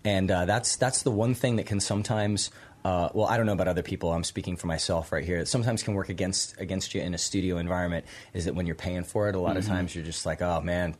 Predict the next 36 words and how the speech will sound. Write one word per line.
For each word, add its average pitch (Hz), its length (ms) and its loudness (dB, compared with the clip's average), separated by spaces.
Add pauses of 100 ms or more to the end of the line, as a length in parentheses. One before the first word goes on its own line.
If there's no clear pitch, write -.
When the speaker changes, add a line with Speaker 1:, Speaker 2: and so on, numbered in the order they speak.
Speaker 1:
the - 60 -16
clock - 300 -2
is 87 100 -6
ticking 92 320 -2
and 85 140 -2
the, 82 80 -2
the 82 160 -6
dimes 90 480 -2
are, 87 200 -2
are 85 200 -4
just 87 260 -8
rolling 92 300 -2
away 95 320 2
one 92 160 -2
at 95 60 -2
a 98 80 0
time." 95 300 -2
And, 87 120 -2 (500)
but, 98 220 2
um, 90 160 0
w-, 123 180 0
w-, 131 240 4
without 123 360 2
that 117 280 2
constraint 131 540 0
there, 82 260 0 (340)
um, 92 300 0 (160)
we, 113 240 2
we 104 220 0
re-, 92 260 2
had 104 200 2
an 92 120 2
opportunity 95 560 0
to 87 120 -2
kinda, 92 340 0
like, 85 280 0